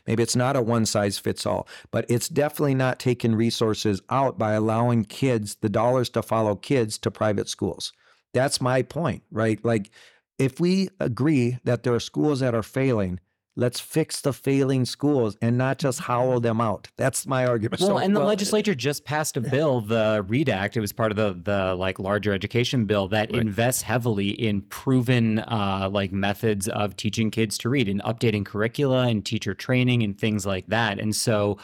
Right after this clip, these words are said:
Speaker 2: I don't think this is a s-, case where nothing is being done. I think it's a case where, you know, folks are looking at the problem. Folks are trying to find solutions that work broadly and trying to implement those.
Speaker 3: Well, here, and here's the, the trouble I have with, uh,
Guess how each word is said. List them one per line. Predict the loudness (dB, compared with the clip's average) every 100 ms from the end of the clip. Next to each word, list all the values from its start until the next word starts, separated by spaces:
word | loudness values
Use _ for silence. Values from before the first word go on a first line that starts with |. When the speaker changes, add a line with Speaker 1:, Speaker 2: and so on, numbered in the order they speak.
| -14 -20 -20 _
Speaker 2:
I | 0
don't | 0 0
think | -2 -2 0
this | 0 0
is | -2
a |
s-, | -2 -2
case | 0 0 0
where | -2
nothing | 0 0 0 -2
is | -2
being | 0 0 2
done. | 2 2
I | 0
think | -2 -4
it's | -4
a |
case | -4 -4 -4
where, | -2 0 0
you | 0
know, | -2 -2
folks | 0 0 0 -2
are | 2 2
looking | 2 0 0 -2
at | -2 -4
the | -4
problem. | -4 -2 -2 -2
Folks | -4 -4 -6
are |
trying | -4 0 0
to | -2
find | -2 -2 -2
solutions | -2 -2 -2 -2 -2
that | -2 -4
work | 0 0 0 -4
broadly | -2 2 2 2 2 2
and | 0 -2
trying | -2 -2 -2
to | 0 -2 -2
implement | -2 -2 -4 -6
those. | -8 -8 -8 -10 -10 -8 -2 0
Speaker 3:
Well, |
here, | 2 2
and | 2
here's | 2 2
the, | 0 -2 -6 -2
the | -2
trouble | 2 0 2 0
I | 2
have | 0 0
with, | -4 -6 -2
uh, | -2 -2